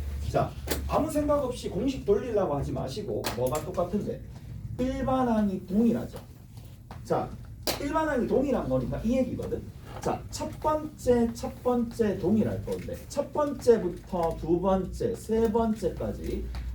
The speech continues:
어디까지? 열 번, N번째까지 이렇게 합하는 거랑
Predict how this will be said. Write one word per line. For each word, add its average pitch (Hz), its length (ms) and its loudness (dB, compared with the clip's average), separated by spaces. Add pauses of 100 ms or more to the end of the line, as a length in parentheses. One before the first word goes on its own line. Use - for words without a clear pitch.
어디까지? 139 580 0 (280)
열 226 240 6
번, - 260 0
N번째까지 240 1000 -2 (520)
이렇게 294 580 2
합하는 220 640 2
거랑 123 400 -2